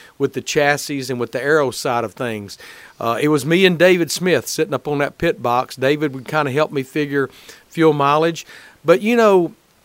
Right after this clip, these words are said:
two thousand probably wasn't a whole lot different than my first year as a crew chief in nineteen eighty-five or eighty-six. Ninety percent of the calls I made was seat of the pants. Yeah, I would sit up there with a little calculator,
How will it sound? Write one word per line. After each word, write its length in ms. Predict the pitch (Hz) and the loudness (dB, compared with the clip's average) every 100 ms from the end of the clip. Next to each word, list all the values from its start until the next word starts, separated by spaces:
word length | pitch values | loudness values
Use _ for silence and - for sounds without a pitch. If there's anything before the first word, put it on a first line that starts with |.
| _ _ | _ _
two 180 | - 277 | 2 2
thousand 520 | - 214 233 202 160 | 4 4 4 2 -4
probably 340 | - 185 170 160 | 2 2 2 0
wasn't 240 | 170 151 | 0 0
a 60 | 123 | -4
whole 280 | 123 202 226 | -2 0 2
lot 300 | 160 135 127 | 0 0 2
different 400 | 151 147 175 - - - _ - | 0 2 -6 -6 -20 -20 _ -2
than 260 | 135 156 156 | 4 4 4
my 120 | 139 | -2
first 360 | - 185 170 185 | 0 0 0 -2
year 120 | 185 | -2
as 100 | 147 | -2
a 40 | |
crew 260 | - 190 175 | -4 -4 -4
chief 260 | 196 185 | -4 -4
in 140 | 160 143 | -4 -2
nineteen 400 | 170 180 185 170 | -4 -4 -4 -2
eighty-five 560 | 175 165 185 180 175 | -2 -4 -4 -2 -2
or 60 | 147 | -2
eighty-six. 800 | 180 165 - - 190 - - - | -2 -4 -8 -4 -4 -4 -12 -8
Ninety 440 | 131 139 170 214 | -6 -2 -2 -2
percent 440 | 214 196 - 202 196 | -6 -10 -8 -6 -4
of 100 | 156 | -6
the 60 | |
calls 480 | - - 196 196 139 | -10 -10 -6 -6 -4
I 120 | 151 | -6
made 440 | 151 175 202 170 147 - - - | -4 -6 -6 -8 -10 -20 -20 -8
was 180 | 127 | -6
seat 360 | - - 156 170 | -4 -4 -4 -4
of 80 | 175 | -4
the 80 | 190 | -6
pants. 640 | - 240 180 - - - - - | -4 -6 -6 -10 -14 -14 -20 -2
Yeah, 220 | 180 175 | 4 6
I 20 | |
would 160 | 269 - | 6 2
sit 220 | - 233 | 0 2
up 160 | 190 - | 2 2
there 160 | 180 | 0
with 100 | 160 | 2
a 60 | 135 | 0
little 220 | 151 131 | -2 -6
calculator, 920 | - 135 151 - 151 139 156 170 | -8 2 2 2 -2 0 0 0